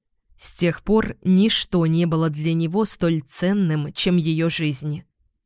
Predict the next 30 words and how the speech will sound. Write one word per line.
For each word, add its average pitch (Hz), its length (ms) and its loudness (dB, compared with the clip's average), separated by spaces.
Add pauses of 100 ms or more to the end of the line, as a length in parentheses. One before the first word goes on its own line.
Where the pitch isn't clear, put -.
(140)
Ни 185 240 6
страна, 185 600 0
ни 190 160 2
близкие, 180 720 -2
ни 190 160 2
даже 240 300 2
весь 220 340 -2
мир. 170 400 0 (720)
Сохранность 190 840 2
Тионы 170 460 0
стала 208 380 2
для 170 240 -2
него 185 260 2
самой 196 400 0
главной 175 580 0
задачей 160 720 -2
и - 120 -2
приоритетом 170 800 -2
перед 170 280 0
всем 175 360 -2
остальным. 151 640 -2 (760)
Он 196 380 6
не 202 140 4
мог 208 360 2
существовать 185 840 -2
без 180 240 -2
ее 214 240 2
глаз 175 500 -2
и 185 120 0
улыбки, 170 720 -4